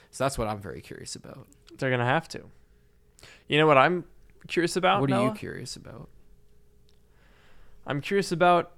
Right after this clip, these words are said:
Speaker 2: ending this podcast episode.
Speaker 1: I think
Speaker 2: Should we try it?
Speaker 1: I think, I think we should.
Speaker 2: Okay. Um, uh, let me just try, try this, see if this works. Uh, I've been your host, Luke Miani.
Speaker 1: And I've been your host, Noah Rubin.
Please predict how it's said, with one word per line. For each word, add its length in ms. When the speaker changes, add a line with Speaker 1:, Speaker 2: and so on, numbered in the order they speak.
Speaker 2:
ending 360
this 220
podcast 480
episode. 500
Speaker 1:
I 120
think 500
Speaker 2:
Should 120
we 80
try 260
it? 60
Speaker 1:
I 40
think, 240
I 100
think 160
we 60
should. 340
Speaker 2:
Okay. 320
Um, 500
uh, 260
let 160
me 60
just 240
try, 320
try 240
this, 200
see 120
if 80
this 200
works. 320
Uh, 560
I've 200
been 140
your 100
host, 320
Luke 140
Miani. 460
Speaker 1:
And 100
I've 140
been 120
your 120
host, 480
Noah 260
Rubin. 580